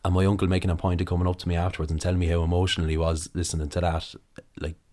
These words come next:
knowing the two of us and having such a close relationship with the two of us. Um, and that sticks out in my mind an awful lot. Um, but myself and my dad had never actually had a conversation about, ab-, about the song. I suppose it's kind of, y-, y-, like,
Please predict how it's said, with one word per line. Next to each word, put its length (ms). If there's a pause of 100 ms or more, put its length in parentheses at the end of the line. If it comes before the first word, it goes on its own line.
(180)
knowing 380
the 100
two 200
of 60
us 100
and 100
having 160
such 220
a 40
close 260
relationship 500
with 80
the 60
two 180
of 100
us. 200 (680)
Um, 420
and 140
that 140
sticks 280
out 120
in 80
my 80
mind 260
an 80
awful 280
lot. 120 (760)
Um, 400 (340)
but 140
myself 280
and 60
my 60
dad 220
had 80
never 180
actually 240
had 80
a 60
conversation 580
about, 300
ab-, 200
about 280
the 80
song. 280 (220)
I 40
suppose 380 (380)
it's 100
kind 160
of, 220 (280)
y-, 200
y-, 120 (160)
like, 120